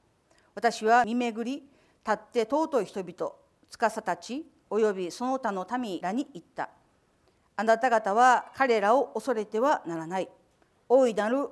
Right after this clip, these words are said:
恐るべき主を覚え、あなた方の兄弟、息子、娘、妻および家のために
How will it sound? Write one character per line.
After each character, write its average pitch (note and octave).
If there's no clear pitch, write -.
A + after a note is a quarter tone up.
恐 A3
る A3+
べ A#3
き G#3
主 C#4
を B3
覚 F3+
え、 -
あ G3+
な G#3
た A#3+
方 G#3
の F#3+
兄 A#3
弟、 A#3
息 G#3
子、 -
娘、 A3+
妻 A3+
お G3
よ A#3+
び G3
家 A3
の G#3+
た A3
め G3
に D#4+